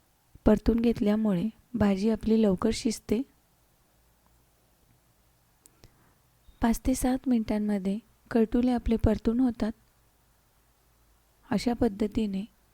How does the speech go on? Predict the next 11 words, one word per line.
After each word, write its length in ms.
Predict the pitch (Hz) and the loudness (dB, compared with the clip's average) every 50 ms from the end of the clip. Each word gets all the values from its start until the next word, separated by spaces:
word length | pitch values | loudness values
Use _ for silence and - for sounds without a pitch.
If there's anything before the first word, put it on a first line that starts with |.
| _ _ _ _ _ _ _ _ _ _ _ _ | _ _ _ _ _ _ _ _ _ _ _ _
परतून 320 | - 214 208 - - 254 262 | 0 0 0 0 -4 -2 0
झालेले 400 | 277 277 269 254 226 208 208 208 | 0 0 2 2 0 0 0 -2
करटुले 500 | - - 208 196 196 - 233 233 240 233 | 0 0 -2 -2 0 -2 0 0 0 -2
आपण 320 | 214 196 - - 190 202 247 - _ _ _ _ _ _ _ _ _ - - | -2 -4 -4 -6 -6 -6 -8 -12 _ _ _ _ _ _ _ _ _ -20 -16
साईडला 460 | - - 226 214 196 190 196 214 233 | -4 0 2 2 2 2 0 -4 -4
काढून 300 | 233 - 226 220 233 220 | -4 -4 -2 -2 -2 -2
घेणार 360 | 214 214 214 208 196 190 185 | -2 -2 -2 -2 -2 -2 -2
आहोत. 280 | 185 190 190 190 240 269 - _ _ _ _ _ _ _ _ _ _ _ _ _ _ _ _ _ _ _ _ _ _ _ _ _ _ _ _ _ _ _ _ _ _ _ _ _ _ - _ _ _ _ _ _ | -2 -2 0 0 -2 -4 -4 _ _ _ _ _ _ _ _ _ _ _ _ _ _ _ _ _ _ _ _ _ _ _ _ _ _ _ _ _ _ _ _ _ _ _ _ _ _ -20 _ _ _ _ _ _
याच 240 | 247 233 247 262 - | -4 -2 -2 -4 -6
कढईमध्ये 580 | - - 240 220 208 208 214 214 214 202 202 202 | -4 -4 -2 0 0 -2 -2 -4 -4 -4 -4 -6
आपण 300 | 190 185 - - 196 | -6 -4 -4 -4 -4